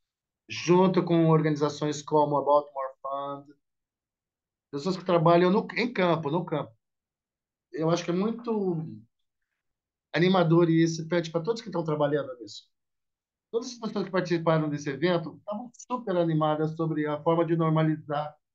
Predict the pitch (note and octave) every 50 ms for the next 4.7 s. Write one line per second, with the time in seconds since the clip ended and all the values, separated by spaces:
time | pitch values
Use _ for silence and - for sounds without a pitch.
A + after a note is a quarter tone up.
0 | _ _ - _ - E3 D#3+ D#3+ D#3+ - - F3 F3 F3+ F#3 F#3 - - _ _
1 | _ _ _ _ _ _ _ C#3 C#3+ C#3 C#3+ D#3 E3+ F#3 F#3 - - - _ _
2 | _ _ _ - C4+ C4+ D4 - - D4 C#4 - D#4+ D#4 - - D4 D4 E4 E4
3 | C#4+ F#3 E3+ D#3+ F3 G3 F#3+ A3+ G3+ - - - F#3+ F#3+ F#3+ F#3 F3 F3 E3+ F3
4 | D#3+ - E3+ E3 D#3 E3+ G#3 A#3+ - A#3 D3+ A#2+ G#2+ -